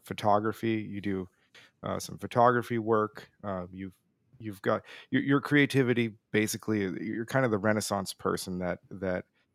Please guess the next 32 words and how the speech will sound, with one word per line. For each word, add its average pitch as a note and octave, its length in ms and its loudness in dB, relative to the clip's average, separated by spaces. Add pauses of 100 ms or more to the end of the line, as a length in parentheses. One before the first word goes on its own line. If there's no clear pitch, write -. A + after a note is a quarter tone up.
I A2 100 -2
think G#2+ 280 -6
many G2+ 260 0
of F#2 120 -4
us, F2+ 300 -4 (480)
uh, F2+ 280 -4 (420)
could G#2+ 180 -4
see A2+ 200 0
more G#2 300 4
of F2 120 0
in E2 80 -6
this E2+ 200 -6
world. F2 400 -8
But, F2+ 220 -4
uh, F#2+ 180 -8
I'm G2 140 -6
thankful A2+ 560 -2
that, F2+ 260 -4 (520)
that G2+ 120 0
if G2 120 -6
there G#2 280 4
are G2 120 -2
few G2+ 540 -2 (160)
and G2 160 -8
far G2+ 260 4
between, F#2+ 580 -6 (440)
uh, F#2+ 340 -8
finding G#2 440 2
a F2+ 80 -6
Renaissance F#2 560 -4
person, E2+ 480 -10 (320)
uh, F#2+ 240 -6